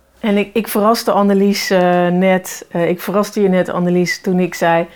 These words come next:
"Nou, hoe ik het altijd gebruik." Toen zei je, "Goh, zo doe ik het eigenlijk nooit." Heel veel manieren wel, maar dit niet. Dus, en ik weer verrast van, "Oh, is het,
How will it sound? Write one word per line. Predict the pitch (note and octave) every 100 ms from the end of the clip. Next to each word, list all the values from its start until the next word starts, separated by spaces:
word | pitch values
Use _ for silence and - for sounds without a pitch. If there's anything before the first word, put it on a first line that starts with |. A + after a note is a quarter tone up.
| - -
"Nou, | C#4 G3
hoe | G3+
ik | C4+
het | D#4+
altijd | E4 A#3 F#3
gebruik." | F3+ D3+ C3+ D#3+
Toen | F#3+
zei | F#3 F3
je, |
"Goh, | E3 C4 B2 D#3
zo | F#3 E3+
doe | F3+
ik |
het | E3+
eigenlijk | - E3 E3+
nooit." | E3+ F3 A3 - -
Heel | - F#3 A#3 C#4+
veel | A3+ G#3+
manieren | G3 G#3 G3+ F#3
wel, | F3+ F3+ A#3 G4 -
maar | G#3
dit | G#3 G#3+
niet. | G3+ G3 E4+ - A3
Dus, | F#3+ - - - - -
en | G3 G3+
ik | A#3
weer | G3 G3
verrast | G3+ F#3 F#3 F#3
van, | F#3
"Oh, | G#3 A3 A#3
is | F3
het, | F3+ F#3